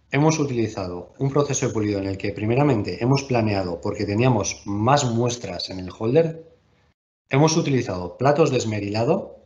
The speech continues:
y hemos pulido con los paños y hemos acabado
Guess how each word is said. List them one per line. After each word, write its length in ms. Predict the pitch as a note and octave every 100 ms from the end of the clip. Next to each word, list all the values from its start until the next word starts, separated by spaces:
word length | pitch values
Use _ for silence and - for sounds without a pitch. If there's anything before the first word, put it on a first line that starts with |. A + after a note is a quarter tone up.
| _ _ _ _ -
y 80 | B2
hemos 180 | D#3 D#3
pulido 500 | C#3+ B2 G#2 F#2+ G2
con 140 | G#2
los 140 | G2+
paños 680 | - C#3 D#3 G#3 A3 - - _ _ _ _ _ _ -
y 120 | B2
hemos 240 | C#3 D#3+ D#3
acabado 760 | C#3+ B2+ A2 G#2 D#3 F3+ -